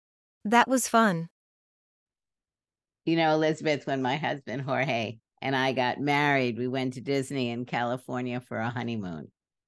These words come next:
Speaker 2: I had always wanted to go. What do you like about Disney?
Speaker 1: I think they are magical storytellers. The roller coaster are great too.
Speaker 2: I'm laughing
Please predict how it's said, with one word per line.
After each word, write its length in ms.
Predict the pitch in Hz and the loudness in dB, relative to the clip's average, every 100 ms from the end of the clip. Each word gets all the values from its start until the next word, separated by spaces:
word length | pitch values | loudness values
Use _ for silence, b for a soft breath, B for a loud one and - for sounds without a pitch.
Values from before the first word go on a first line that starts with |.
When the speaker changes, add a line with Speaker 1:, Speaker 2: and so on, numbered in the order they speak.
| - | -4
Speaker 2:
I 60 | |
had 220 | 165 156 | 0 2
always 420 | 139 156 147 147 139 | 4 4 4 2 0
wanted 300 | 131 123 127 | -2 -2 -4
to 80 | |
go. 320 | 139 143 117 107 | -2 0 2 -2
What 240 | 78 151 | -2 0
do 40 | |
you 160 | 160 147 | 0 -2
like 280 | 127 120 131 | 0 -2 -4
about 280 | 110 113 110 | -6 -6 -6
Disney? 500 | 104 107 110 82 113 _ _ _ _ _ _ _ _ _ _ _ _ _ _ _ _ _ | -8 -8 -8 -10 -12 _ _ _ _ _ _ _ _ _ _ _ _ _ _ _ _ _
Speaker 1:
I 120 | 208 | 0
think 300 | 220 269 277 | 4 4 4
they 120 | - 190 | 6 6
are 80 | |
magical 480 | 202 208 233 226 214 | 8 8 6 4 0
storytellers. 920 | 214 - 220 240 208 165 156 156 - - _ _ _ _ _ _ _ _ | 0 2 2 2 2 0 0 -2 -6 -8 _ _ _ _ _ _ _ _
The 160 | 208 220 | 2 6
roller 280 | 226 269 247 | 8 8 6
coaster 500 | - 175 - 180 180 | 4 0 2 0 2
are 100 | 185 | 0
great 340 | 175 208 233 | 2 2 2
too. 360 | - 226 180 165 - _ _ _ _ _ _ _ _ _ _ _ _ _ _ _ _ - | 0 2 2 0 -10 _ _ _ _ _ _ _ _ _ _ _ _ _ _ _ _ -4
Speaker 2:
I'm 180 | 165 | 0
laughing 600 | 156 151 170 - 143 - | 2 2 0 -4 -8 -10